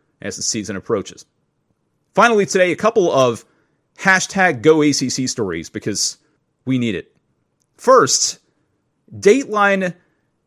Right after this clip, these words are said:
Geneseo, New York. Hi, Syracuse. A woman from Warsaw was arrested after Livingston County Sheriff's deputies said she stole thousands of dollars worth of cigarettes from her employer. Deputies were called to investigate at a convenience store in Geneseo.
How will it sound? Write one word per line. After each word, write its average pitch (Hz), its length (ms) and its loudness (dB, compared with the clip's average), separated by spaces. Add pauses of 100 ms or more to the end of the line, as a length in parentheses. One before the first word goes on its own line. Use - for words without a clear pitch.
Geneseo, 220 640 4
New 165 100 -2
York. 147 640 0 (680)
Hi, 117 100 0
Syracuse. 92 500 -8 (840)
A - 40 4
woman 285 240 2
from 202 240 -2
Warsaw 175 460 4
was 127 160 0
arrested 131 400 0
after 127 200 -2
Livingston 175 460 -4
County 170 240 -2
Sheriff's 202 320 -2
deputies 131 380 -2
said 139 140 -6
she 139 100 -6
stole 160 240 -2
thousands 160 420 0
of 147 80 -6
dollars 147 340 4
worth 147 140 -4
of 110 80 -4
cigarettes 147 480 0
from 117 160 -6
her 120 140 -4
employer. 117 600 0 (1120)
Deputies 151 380 2
were 123 100 -8
called 156 240 0
to 147 60 2
investigate 139 600 -2
at 123 140 -2
a 120 60 0
convenience 139 500 -4
store 127 260 -2
in 113 80 -4
Geneseo. 120 640 0